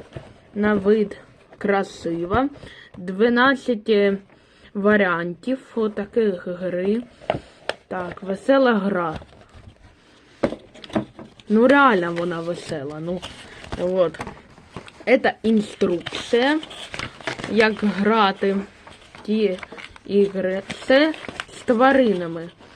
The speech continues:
А то є гра в Uno з номерами і, і цифрами. Плюс три, плюс два.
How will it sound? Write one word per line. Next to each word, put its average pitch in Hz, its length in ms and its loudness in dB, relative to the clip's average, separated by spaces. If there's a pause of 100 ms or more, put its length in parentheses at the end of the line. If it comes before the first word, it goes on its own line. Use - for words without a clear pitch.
(300)
А 208 160 2
то 339 460 6 (220)
є 226 400 4
гра 202 400 0
в 185 200 -6
Uno 262 440 0 (680)
з 262 200 6
номерами 233 960 2 (640)
і, 294 480 4 (520)
і 269 280 4
цифрами. 190 800 -2 (280)
Плюс 277 360 2
три, 240 380 2
плюс 233 300 0
два. 208 500 0